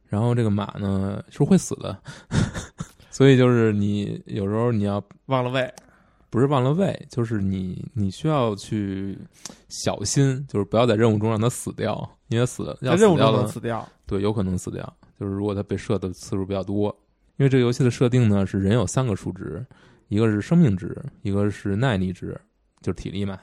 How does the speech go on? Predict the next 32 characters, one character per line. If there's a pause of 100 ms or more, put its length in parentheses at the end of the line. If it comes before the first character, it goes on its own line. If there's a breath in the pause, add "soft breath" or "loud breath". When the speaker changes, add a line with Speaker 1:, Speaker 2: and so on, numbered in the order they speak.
(280)
Speaker 1:
还
有
一
个
是
死
亡
之
眼 (160)
的
那
个，
就
是
暂
停 (220)
减
缓
时
间
的
那
个， (1200)
那
么
一
个
值， (120)
这
三
个
值。